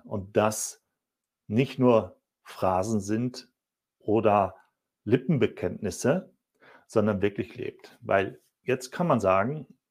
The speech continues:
lieber Kunde, wir sind ein Unternehmen, was,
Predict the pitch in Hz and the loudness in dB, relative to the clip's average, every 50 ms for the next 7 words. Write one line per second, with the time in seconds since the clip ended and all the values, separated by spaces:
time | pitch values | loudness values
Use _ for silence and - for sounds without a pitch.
0 | _ _ _ _ _ _ _ _ _ _ _ _ _ _ _ - 113 107 123 123 | _ _ _ _ _ _ _ _ _ _ _ _ _ _ _ -4 -2 -2 -2 2
1 | - 131 120 117 110 117 139 156 147 - - _ _ _ _ _ _ _ _ _ | 2 2 2 4 4 2 2 2 0 -6 -14 _ _ _ _ _ _ _ _ _
2 | _ _ 135 123 110 113 104 101 120 123 127 123 120 - - - - _ _ - | _ _ -18 -6 -4 -4 -2 0 0 0 0 0 -2 -6 -14 -20 -20 _ _ -8
3 | 113 110 107 107 104 104 - 98 101 101 101 107 110 123 143 143 143 - - - | -6 -4 -4 -4 -4 -2 -2 -2 0 0 0 0 0 0 -2 -2 -6 -8 -14 -20
4 | _ _ _ _ _ _ _ _ _ _ _ _ _ _ _ _ _ _ _ _ | _ _ _ _ _ _ _ _ _ _ _ _ _ _ _ _ _ _ _ _
5 | _ _ _ _ _ _ _ _ - 101 98 101 - - - - - | _ _ _ _ _ _ _ _ -2 -2 -2 -2 -4 -8 -12 -12 -12